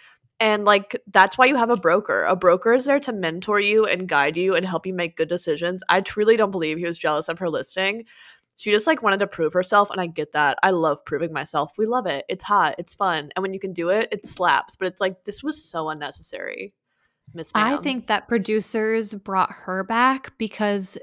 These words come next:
Speaker 2: she is really good at, like, um, mirror-, mirroring, mirroring other people. Like,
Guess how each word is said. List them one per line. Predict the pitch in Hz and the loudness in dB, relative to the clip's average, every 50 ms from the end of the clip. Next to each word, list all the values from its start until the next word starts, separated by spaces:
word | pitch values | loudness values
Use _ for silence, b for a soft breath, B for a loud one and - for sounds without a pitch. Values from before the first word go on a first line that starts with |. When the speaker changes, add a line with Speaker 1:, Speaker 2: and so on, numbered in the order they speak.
| - | -14
Speaker 2:
she | - - - - - 226 214 220 233 247 | -12 -10 -8 -6 -4 -4 -2 -2 -2 -2
is | - 254 226 - 202 | -2 -4 -4 -6 -6
really | 175 185 202 185 185 233 233 | -4 -4 -2 0 2 2 2
good | - 208 196 196 | 2 -2 -2 -2
at, | 190 190 180 - - - - - _ - _ - | -2 -2 -2 -2 -4 -6 -10 -20 _ -20 _ -8
like, | 202 196 190 185 _ _ - - _ - | -6 -6 -6 -6 _ _ -20 -20 _ -10
um, | 202 196 196 190 190 196 196 190 196 196 | -8 -6 -6 -6 -6 -4 -6 -6 -6 -6
mirror-, | 214 202 185 185 185 180 175 185 196 202 208 - _ - | -6 -4 -4 -2 -2 -2 -2 -4 -4 -6 -8 -12 _ -10
mirroring, | 196 190 190 196 202 208 220 220 - 226 233 233 240 233 240 240 247 240 240 - | -6 -4 -2 -2 -2 -2 -2 -2 -4 -4 -2 -2 0 0 -2 -2 -4 -8 -10 -8
mirroring | 202 190 196 202 202 196 180 170 165 165 160 170 180 180 - | -6 -6 -4 -4 -4 -6 -6 -6 -6 -6 -6 -6 -8 -6 -2
other | 202 196 202 208 208 | -2 0 0 0 -2
people. | - - 202 196 - 233 233 247 247 247 233 - - | 0 -2 -2 -2 -2 -2 -2 0 0 -2 -6 -8 -8
Like, | 190 208 196 185 185 185 - - | -4 -4 -2 -2 -4 -6 -12 -20